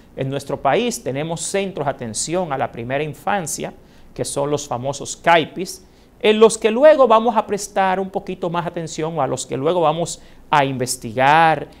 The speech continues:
a estudiar y a revisar. Pero nos interesa mucho en esta ocasión trabajar con el nivel preprimario. ¿Por qué? Porque la mayoría de las escuelas públicas lo que tienen realmente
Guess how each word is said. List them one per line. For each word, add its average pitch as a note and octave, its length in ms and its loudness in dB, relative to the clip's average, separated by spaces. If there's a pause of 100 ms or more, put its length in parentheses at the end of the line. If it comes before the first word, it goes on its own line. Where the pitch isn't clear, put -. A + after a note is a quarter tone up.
(140)
a C3 140 -2
estudiar C#3+ 580 0
y D3+ 60 0
a B2+ 40 -4
revisar. C#3+ 600 -6 (340)
Pero G#3+ 180 0
nos A3+ 160 -4
interesa B3 440 -2
mucho C#4 400 -4
en G#3 120 -8
esta G#3 200 -4
ocasión E3 600 -2 (380)
trabajar F#3 680 2 (180)
con B3 280 4
el F3+ 180 -4
nivel D3+ 300 -2
preprimario. D3 760 -4 (300)
¿Por B3 280 4
qué? - 340 -2 (560)
Porque C#3+ 360 2
la C3 120 2
mayoría C3 480 0
de A#3+ 80 4
las A3+ 180 2
escuelas G#3+ 400 -2
públicas - 840 -8 (640)
lo C3+ 200 -2
que C3+ 120 -4
tienen G#3 580 -4
realmente D#3 720 0